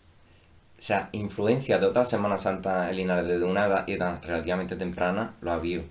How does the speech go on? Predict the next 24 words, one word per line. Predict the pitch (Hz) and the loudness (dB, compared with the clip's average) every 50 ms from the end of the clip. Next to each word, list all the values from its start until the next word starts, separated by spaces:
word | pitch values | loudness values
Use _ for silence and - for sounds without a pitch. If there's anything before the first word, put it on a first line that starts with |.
| - - - - - - - - - - - | -16 -20 -20 -20 -20 -20 -20 -20 -20 -16 -14
Porque | - 80 90 92 90 | -10 -6 -4 -2 0
cuando | 90 90 87 85 | 0 0 0 -2
surge | 85 - 107 107 107 - 120 113 | -2 -2 -4 -4 -4 0 0 2
la | 110 113 110 | 2 2 2
procesión | - 110 110 - - 107 104 | 0 -2 -4 -2 -2 -2 -2
general, | 104 - 101 101 101 117 120 110 - - - - - | 0 0 2 4 4 4 2 2 0 -6 -14 -16 -8
la, | - 90 87 87 92 87 80 | -6 -4 -2 -2 -2 -4 -4
la | - 82 87 | -2 -2 -2
magna | 87 90 92 101 107 107 104 98 98 98 95 | 0 0 0 0 0 -2 -2 0 0 0 0
o | 95 92 95 92 | -2 -2 -4 -4
procesión | 90 98 95 92 98 95 90 | -6 -8 -8 -6 -6 -6 -4
general | 101 98 98 107 107 | -4 -4 -2 -2 -4
que | 113 | -6
se | - 95 | -8 -8
hacía | 85 90 95 | -2 0 0
el | 90 85 | 0 2
Viernes | 92 92 92 90 90 - | 0 0 0 0 0 0
Santo, | 107 110 110 - - 104 - - - - - - - - - - - - - - - - - - - - - - - - - - - - - - - - - - - - - | -2 -2 -2 -4 -8 -10 -12 -14 -18 -20 -20 -20 -20 -20 -20 -20 -20 -20 -20 -20 -20 -20 -20 -20 -20 -20 -20 -20 -20 -20 -20 -20 -20 -20 -20 -20 -20 -20 -20 -20 -20 -18 -10
que | - 95 | -8 -8
empieza | 92 90 - 104 101 - 107 | -8 -6 -6 -6 -2 0 0
en | 98 98 | 2 4
los | 101 101 | 4 4
años | 101 104 101 101 101 101 101 101 101 101 101 101 101 101 95 98 | 4 4 4 4 4 6 6 6 6 4 4 4 4 2 6 6
veinte, | 117 120 120 113 - 110 113 123 - | 6 6 6 4 4 2 2 2 0